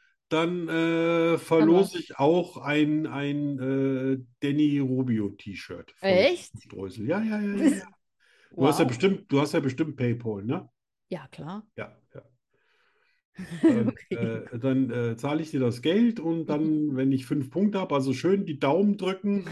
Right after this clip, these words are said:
Speaker 2: <laughs>
Speaker 1: dann, dann gibt's ein, ein, ein Shirt von mir.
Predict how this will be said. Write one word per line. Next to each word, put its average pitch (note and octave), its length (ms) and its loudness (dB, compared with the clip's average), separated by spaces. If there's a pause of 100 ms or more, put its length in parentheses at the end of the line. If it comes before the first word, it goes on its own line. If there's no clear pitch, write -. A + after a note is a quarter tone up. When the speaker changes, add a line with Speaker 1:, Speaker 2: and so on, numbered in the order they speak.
(140)
Speaker 2:
<laughs> - 880 -2
Speaker 1:
dann, C3+ 760 0
dann B2 300 -6
gibt's B2+ 400 -8
ein, A#2 260 -8
ein, A2 380 -12
ein G2+ 120 -14
Shirt F#2 260 -10
von E2+ 200 -18
mir. - 140 -20